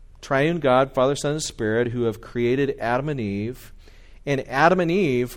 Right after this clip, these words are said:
are good people, right? They are good people. And we don't know exactly how long they walked with God in the garden,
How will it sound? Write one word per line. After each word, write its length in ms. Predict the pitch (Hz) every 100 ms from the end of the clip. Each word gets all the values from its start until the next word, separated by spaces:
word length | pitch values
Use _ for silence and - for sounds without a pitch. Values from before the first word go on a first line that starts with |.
| -
are 180 | 139 123
good 560 | 107 - 170 175 160
people, 480 | - 190 - 90 85 -
right? 320 | 104 175 180 - - - - - - - - - - - -
They 140 | 117 147
are 120 | 151
good 260 | 139 156
people. 460 | - 175 - 90 - - - - - - - - -
And 280 | - 139 135
we 100 | 143
don't 160 | 190 165
know 100 | 160
exactly 600 | 139 139 139 160 160 135
how 280 | 104 143 139
long 520 | 131 123 139 156 143
they 100 | 117
walked 520 | 107 107 117 127 -
with 180 | 117 104
God 360 | 110 110 131
in 100 | 131
the 60 | 110
garden, 560 | 95 98 110 135 156